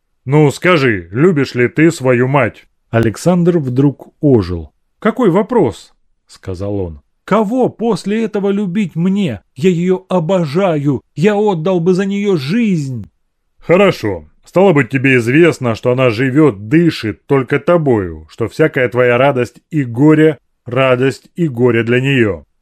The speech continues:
Она теперь все время считает не месяцами, не неделями, а вестями о тебе и от тебя.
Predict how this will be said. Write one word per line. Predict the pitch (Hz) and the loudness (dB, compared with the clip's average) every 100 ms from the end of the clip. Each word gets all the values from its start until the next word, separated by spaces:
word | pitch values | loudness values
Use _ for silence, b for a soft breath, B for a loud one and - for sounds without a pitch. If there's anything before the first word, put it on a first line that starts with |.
| _ _ _ | _ _ _
Она | 127 175 | -2 0
теперь | 170 165 160 | 0 0 -2
все | 147 - | -2 -2
время | 135 151 165 151 | 0 2 0 -2
считает | - 143 160 147 123 | -4 -4 0 0 0
не | 143 147 | -2 -2
месяцами, | 151 147 160 135 175 160 127 | -2 -2 -2 0 2 2 0
не | 123 131 | -2 -2
неделями, | 139 143 135 139 165 131 117 107 95 90 | -2 -4 -2 2 4 4 2 -2 -6 -6
а | 127 | -2
вестями | 131 147 151 - 147 117 117 - | 2 2 0 0 0 0 -4 -4
о | 139 | -6
тебе | 139 143 127 151 156 139 _ - | -2 -2 2 2 2 -2 _ -2
и | 156 | 0
от | 151 - | 0 -2
тебя. | - 160 127 113 92 80 | 0 2 2 0 -2 -10